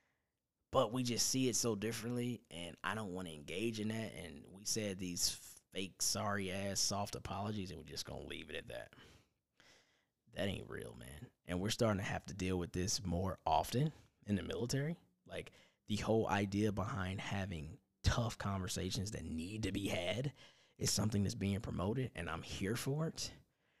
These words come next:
But there's still a lot of people who are conditioned that are not ready for it, and hence, tons of false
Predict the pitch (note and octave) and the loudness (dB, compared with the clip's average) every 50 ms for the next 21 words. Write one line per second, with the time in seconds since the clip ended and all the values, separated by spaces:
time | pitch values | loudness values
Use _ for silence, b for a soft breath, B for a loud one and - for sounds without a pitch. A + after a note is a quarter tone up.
0 | _ _ _ - G#2 G#2 F#2 F2 - - A2+ A2 G#2+ G2 F#2 F#2 E2+ E2 - - | _ _ _ -6 -2 -2 -2 -4 -2 0 0 0 2 2 2 2 0 0 0 -2
1 | F#2+ F#2 G#2 F2 E2+ - F#2 E2 - - C#2+ C#2 - E2 - - - - A#1 A1 | -2 -2 -2 -2 -2 -2 -4 -4 -4 -6 -6 -2 0 0 0 0 -2 -4 -10 -14
2 | - - - _ _ _ _ _ _ _ _ _ _ - - C#2 B1 A1+ - D#2 | -16 -16 -18 _ _ _ _ _ _ _ _ _ _ -8 -6 -4 -4 -4 -2 0
3 | D#2+ F2+ D#2+ A#1+ - - F2 F2+ D#2+ - - - - C#2+ D2 - - - - - | 0 0 0 0 -2 -4 -4 -4 -4 -6 -8 -8 -10 -10 -12 -12 -10 -10 -12 -12
4 | - - _ _ _ _ _ _ _ - E2 D2+ - - - D#2+ D#2 - - - | -12 -18 _ _ _ _ _ _ _ -2 -2 -2 -2 -4 -4 -6 -8 -6 -2 0
5 | - - - - _ _ _ _ _ _ _ _ _ _ _ _ _ _ _ _ | 2 2 2 -2 _ _ _ _ _ _ _ _ _ _ _ _ _ _ _ _
6 | _ _ _ _ - - G#2 G2 G2 E2 F2 G2+ - F2+ - - - - _ _ | _ _ _ _ -6 -4 -2 0 0 0 0 -2 -4 -4 -8 -12 -18 -18 _ _
7 | _ _ _ _ - - - - - - - - - | _ _ _ _ -6 -4 -4 0 2 2 2 2 0